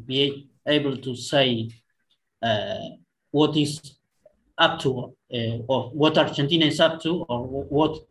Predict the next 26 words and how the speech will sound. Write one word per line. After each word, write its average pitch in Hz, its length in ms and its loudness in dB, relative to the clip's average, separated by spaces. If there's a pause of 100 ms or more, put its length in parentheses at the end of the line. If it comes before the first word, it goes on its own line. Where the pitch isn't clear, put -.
(560)
they 151 140 6
are 156 100 6
capable 139 580 2
of, - 160 -8 (140)
uh, 117 300 -6 (520)
because 160 300 0
that 175 160 4
will 175 260 6
be 170 140 4
a 147 140 0
unique 165 380 4
opportunity 156 640 -2
to, 123 220 -12
to, 120 240 -10
of - 160 -16
course, 165 240 -2
to, 123 240 -2
to 123 80 -2
measure 151 420 2 (460)
against 135 440 -2
a, 123 40 -4
a, 113 640 -6
a, 110 440 -8
a 113 60 -2
rival 139 320 4
that 117 140 0